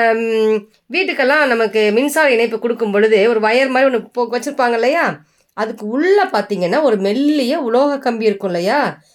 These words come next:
அதுதான் தாமிரம். அதான் தாமிர கம்பி. சரி, இந்த தாமிர கம்பி வந்து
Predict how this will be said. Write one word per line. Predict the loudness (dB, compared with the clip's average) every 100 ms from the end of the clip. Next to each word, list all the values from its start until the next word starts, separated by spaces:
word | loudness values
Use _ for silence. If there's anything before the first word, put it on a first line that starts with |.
| _ _
அதுதான் | -12 -8 -4 -4 -4
தாமிரம். | -4 -4 -2 -4 -8 _ _ _ _ -10
அதான் | -10 -6
தாமிர | -2 0 0 -2
கம்பி. | -6 -8 -12 _ _ _ _ _ _ _
சரி, | -2 0 0
இந்த | -2 -2
தாமிர | 0 2 4 4 2
கம்பி | 0 0
வந்து | 2 2 2